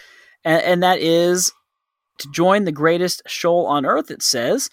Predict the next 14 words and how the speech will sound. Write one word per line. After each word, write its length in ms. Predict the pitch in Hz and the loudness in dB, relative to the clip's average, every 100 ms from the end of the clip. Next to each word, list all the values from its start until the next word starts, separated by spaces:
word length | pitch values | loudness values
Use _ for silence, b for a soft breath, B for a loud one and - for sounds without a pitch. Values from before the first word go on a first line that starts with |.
| b b b | b b b
The 140 | 165 | -4
Sardine 600 | 170 - 226 190 233 277 208 | -2 2 2 2 0 2 4
Run 520 | 160 135 117 95 95 _ | 4 4 0 -4 -10 _
sees 280 | - 175 147 | -6 -2 0
millions 380 | 156 190 220 202 | 0 0 -2 -2
of 100 | 180 | 0
sardines 480 | - 180 175 180 165 | 4 4 4 -2 0
migrating 560 | 160 170 165 165 160 | 0 2 2 2 2
north 280 | 156 180 147 | 4 4 4
following 520 | - 151 156 151 143 160 | -2 -2 0 0 0 0
warmer 280 | 226 208 | 2 2
currents 360 | 202 196 190 214 | 0 0 0 -2
towards 360 | - 190 208 165 | -2 -2 -2 -4
the 180 | 117 | -8